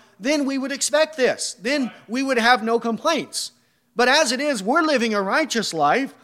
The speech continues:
and yet we have oppressors, we have enemies. They are afflicting us, they are reviling us.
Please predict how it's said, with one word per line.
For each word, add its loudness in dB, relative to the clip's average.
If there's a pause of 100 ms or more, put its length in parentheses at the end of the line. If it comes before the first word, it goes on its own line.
(180)
and 0
yet 2
we -2
have 0
oppressors, 0
we -2
have 2
enemies. 0 (240)
They 6
are 6
afflicting 0
us, 2
they 0
are 4
reviling 2
us. -2